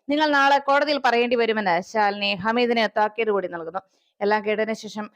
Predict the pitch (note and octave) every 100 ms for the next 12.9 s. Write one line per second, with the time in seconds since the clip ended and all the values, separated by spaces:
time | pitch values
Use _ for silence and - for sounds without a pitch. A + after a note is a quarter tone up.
0 | - - A#3 B3+ - A#3+ A#3 B3+ C4+ D4
1 | C4+ G3 - - A3 B3+ B3 B3 B3 A#3+
2 | - - - B3+ C#4+ C#4 C4 B3+ B3+ B3
3 | A#3+ A#3 A3 A#3 A3+ G3 E3+ F3+ - A3+
4 | C4+ B3+ B3 A#3 G#3+ G#3+ F3+ - _ C4+
5 | C4+ B3+ G3+ - F3+ F3+ F#3 - _ _
6 | G3 G3+ G#3 G#3 G#3 - _ C4+ - A3
7 | G#3 A3+ A3+ G3+ - A3 C4 C4+ B3+ A#3
8 | A3 A3 G3+ - - B3+ C4+ D4 C#4+ C4
9 | C4+ D4+ D#4+ D#4+ C#4+ B3+ C4 C4+ B3 A3
10 | A3 A#3 G#3+ F3+ - G3 G#3 G#3 G#3 A3
11 | A3+ A#3+ A#3+ A3 A3 A#3 G#3 F#3 - _
12 | - C4 D4 D4 C4+ C#4+ B3+ C4 C4